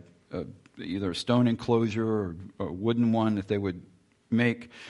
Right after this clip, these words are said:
and they'd run the sheep in there at night so they could keep an eye on 'em.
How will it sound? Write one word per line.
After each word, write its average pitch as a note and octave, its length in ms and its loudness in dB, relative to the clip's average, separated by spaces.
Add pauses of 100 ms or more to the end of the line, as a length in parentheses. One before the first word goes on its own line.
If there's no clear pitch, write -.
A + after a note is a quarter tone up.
(400)
and G2 400 2
they'd G2 200 -2
run A2+ 240 2
the G2+ 60 -2
sheep - 260 0
in G#2+ 100 2
there G2 140 2
at G2+ 100 -4
night C3 260 4
so G2+ 120 -6
they G2 80 0
could F2+ 160 -6
keep G2+ 180 -8
an F2+ 80 -2
eye A#2 220 4
on A#2 180 2
'em. A2+ 260 -2